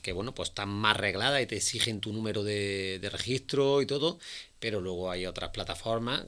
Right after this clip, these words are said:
que no te exigen el número de registro y donde también están publicitados y perfectamente, vayan, algunas de estas plataformas que he ojeado yo alguna vez,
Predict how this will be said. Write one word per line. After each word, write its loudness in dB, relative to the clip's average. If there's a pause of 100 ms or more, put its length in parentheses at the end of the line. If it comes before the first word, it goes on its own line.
que -6
no -8
te -4
exigen -4
el -6
número -6
de -10
registro -2
y -2
donde -4
también -4
están -4
publicitados -2
y -4
perfectamente, 0
vayan, 2
algunas 0
de 2
estas -6
plataformas -2
que 0
he 2
ojeado 0
yo 2
alguna -2
vez, 0